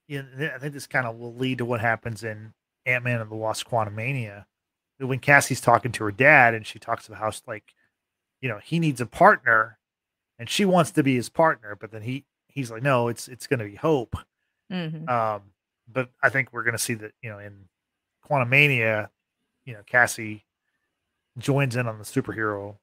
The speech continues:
Speaker 1: like, family thing.
Speaker 2: She most certainly will. And, I mean, it's important to rewatch this movie, especially because this is dealing a lot with the quantum realm and,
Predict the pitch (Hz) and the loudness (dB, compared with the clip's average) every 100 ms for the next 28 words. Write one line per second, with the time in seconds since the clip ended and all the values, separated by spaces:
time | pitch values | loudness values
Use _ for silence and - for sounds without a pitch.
0 | _ 104 - 117 113 107 101 104 101 101 | _ -18 -8 -6 -6 -8 -14 -14 -20 -20
1 | _ _ _ _ _ _ _ _ _ - | _ _ _ _ _ _ _ _ _ -14
2 | 170 170 165 160 165 - 151 156 - 139 | -10 -10 -8 -10 -10 -10 -8 -8 -8 -10
3 | 135 131 131 143 139 - 156 151 151 - | -8 -10 -10 -10 -12 -8 -6 -6 -8 -14
4 | _ - 233 247 254 294 277 392 254 247 | _ 0 4 4 4 4 4 4 4 0
5 | 220 185 160 160 160 156 156 - 147 147 | 0 -2 -2 2 2 2 -6 -10 -8 -6
6 | 147 147 139 - 151 156 143 139 - _ | -4 -4 -6 -8 -10 -8 -8 -8 -12 _
7 | _ _ - 151 151 147 147 139 156 139 | _ _ -14 -6 -6 -6 -8 -8 -6 -2
8 | 135 131 127 - 123 127 - 123 - - | -2 0 -2 -2 -6 -10 -10 -10 -8 -10
9 | 58 - - - - - | -10 -8 -10 -10 -12 -12